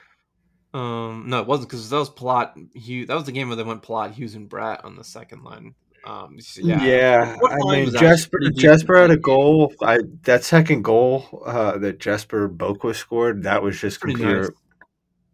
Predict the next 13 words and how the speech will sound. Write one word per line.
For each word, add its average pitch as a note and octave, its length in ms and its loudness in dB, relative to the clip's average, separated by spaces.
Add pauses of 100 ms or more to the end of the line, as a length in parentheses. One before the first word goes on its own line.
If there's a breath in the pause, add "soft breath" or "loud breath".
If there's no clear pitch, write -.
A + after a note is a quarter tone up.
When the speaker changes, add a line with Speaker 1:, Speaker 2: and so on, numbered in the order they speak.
(120)
Speaker 2:
It B2+ 80 0
was, C3+ 520 6
but A#2+ 140 2
it A#2 60 4
was A2 100 -2
complete A#2+ 380 -2
Speaker 1:
Yeah. B2+ 80 -8
Speaker 2:
chaos G#2+ 640 0
and G2+ 240 -6
just, G#2 300 -6
Speaker 1:
<laughs> - 0 -
Speaker 2:
like, G2+ 340 -2
Speaker 1:
Yeah. A#2+ 220 -6